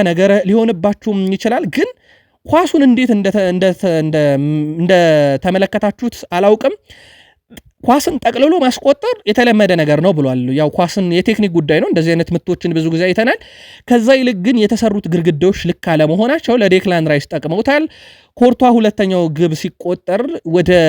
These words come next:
ተቃራኒው የቋሚ በደንብ ተጠግቶ ነበረና እንዳይደርስበት አድርጎታልና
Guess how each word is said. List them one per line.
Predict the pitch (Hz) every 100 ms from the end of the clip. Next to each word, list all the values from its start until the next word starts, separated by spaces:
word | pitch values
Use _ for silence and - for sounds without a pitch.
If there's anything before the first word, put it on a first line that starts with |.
| 151
ተቃራኒው | 190 190 202 208 202 190
የቋሚ | 160 151 143 139 127 - 175 185 494 226
በደንብ | 185 254 480 381
ተጠግቶ | 202 190 175 175 160
ነበረና | 151 151 180 494 - _ - _ -
እንዳይደርስበት | 175 214 202 - 165 165 165
አድርጎታልና | 151 147 147 143 135 135 147